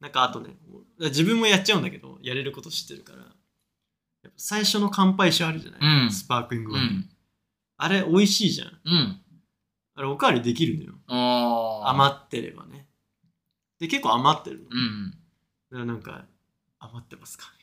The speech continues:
Speaker 1: みたいな。
Speaker 2: へー。
Speaker 1: <laughs> 聞いて。
Speaker 2: おい、わ-、乾杯のね、シャンパン。
Speaker 1: まあ、そうそうそう。
Speaker 2: いや、要請。
Speaker 1: シャンパン要請。
Speaker 2: あー。そうなんだ。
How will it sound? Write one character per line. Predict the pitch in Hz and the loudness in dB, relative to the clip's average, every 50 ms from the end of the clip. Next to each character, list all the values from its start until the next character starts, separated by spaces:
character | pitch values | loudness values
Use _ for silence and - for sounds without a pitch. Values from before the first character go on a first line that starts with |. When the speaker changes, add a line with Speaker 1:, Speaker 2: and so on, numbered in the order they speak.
| _ | _
Speaker 1:
み | - | -12
た | - 160 - - - - 226 196 | -6 -4 -2 0 4 8 8 10
い | 185 | 10
な。 | 175 - | 10 10
Speaker 2:
へ | 139 147 147 147 143 143 147 143 143 139 - - 139 139 139 135 135 | 10 10 10 10 8 8 8 8 8 8 10 8 8 8 8 8 6
ー。 | 190 208 214 202 180 - - | 6 4 4 2 -2 -8 -10
Speaker 1:
<laughs> | - | -10
聞 | - 127 117 110 | -8 -6 -6 -6
い | - | -6
て。 | - 113 104 101 98 98 - _ _ _ - | -8 -10 -10 -10 -12 -16 -20 _ _ _ -8
Speaker 2:
お | 139 | -6
い、 | 135 | -4
わ-、 | 131 123 127 135 135 - - _ | -4 -4 -6 -8 -12 -14 -18 _
乾 | - - - 202 240 277 285 277 | -18 -18 -14 -12 -12 -10 -10 -8
杯 | 277 262 254 247 | -4 -2 -2 0
の | 233 233 226 226 | 0 -2 -2 0
ね、 | 214 202 170 135 113 98 - - _ _ _ _ - 147 | 2 2 2 2 0 -4 -6 -12 _ _ _ _ -4 0
シ | 147 - 226 | 2 4 4
ャ | 247 | 2
ン | 262 247 | 2 4
パ | 254 240 | 4 4
ン。 | 196 151 - - - _ _ _ _ _ _ _ _ _ _ | 4 4 0 -6 -14 _ _ _ _ _ _ _ _ _ _
Speaker 1:
ま | - 165 165 151 | 6 8 8 8
あ、 | 139 | 8
そ | - - 151 123 | 6 2 2 2
う | |
そ | 107 - 127 | 0 0 0
う | 123 | 0
そ | 131 | 4
う。 | |
Speaker 2:
い | 147 147 | 6 6
や、 | 147 135 | 6 6
要 | 120 | 6
請。 | 117 - 123 | 2 -2 -4
Speaker 1:
シ | 113 | -4
ャ | 120 113 | -6 -6
ン | 107 101 | -8 -10
パ | 110 107 | -14 -16
ン | 113 | -14
要 | 110 110 | -14 -14
請。 | 104 - 101 | -16 -14 -14
Speaker 2:
あ | 98 95 | -12 -12
ー。 | 92 - - - - _ _ _ _ _ _ _ _ _ _ _ _ _ _ _ _ _ _ _ _ _ _ _ _ | -12 -14 -16 -20 -20 _ _ _ _ _ _ _ _ _ _ _ _ _ _ _ _ _ _ _ _ _ _ _ _
そ | - - - 147 | -20 -16 -10 -8
う | 156 170 160 139 | -6 -6 -6 -6
な | 120 104 95 | -6 -6 -6
ん | 95 90 | -6 -6
だ。 | 90 92 | -8 -12